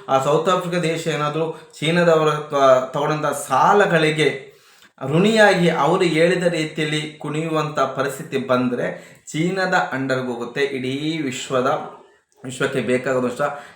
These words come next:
ಬ್ಯಾಟರಿ ಕಾರ್ಗಳ ತಯಾರಿಕೆ ಮಾಡುವಂಥ ಆ ಬ್ಯಾಟರಿಗಳಿಗೆ, ಆ, ಬ್ಯಾಟರಿಗಳ,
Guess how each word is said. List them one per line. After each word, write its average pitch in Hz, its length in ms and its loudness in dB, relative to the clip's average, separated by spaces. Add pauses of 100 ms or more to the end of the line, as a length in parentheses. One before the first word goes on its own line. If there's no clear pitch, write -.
(140)
ಬ್ಯಾಟರಿ 175 460 2
ಕಾರ್ಗಳ 135 400 2
ತಯಾರಿಕೆ 127 680 -2
ಮಾಡುವಂಥ 120 400 -2
ಆ 127 220 0
ಬ್ಯಾಟರಿಗಳಿಗೆ, 113 1080 -4 (260)
ಆ, 113 320 -2
ಬ್ಯಾಟರಿಗಳ, 127 540 0